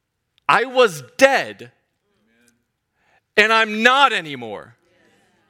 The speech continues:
What am I living for,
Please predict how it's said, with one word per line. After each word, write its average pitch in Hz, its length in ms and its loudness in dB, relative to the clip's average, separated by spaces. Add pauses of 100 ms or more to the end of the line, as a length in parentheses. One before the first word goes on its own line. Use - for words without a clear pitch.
(1040)
What 233 260 4
am 294 100 -2
I 285 80 4
living 262 380 -2
for, 107 440 -10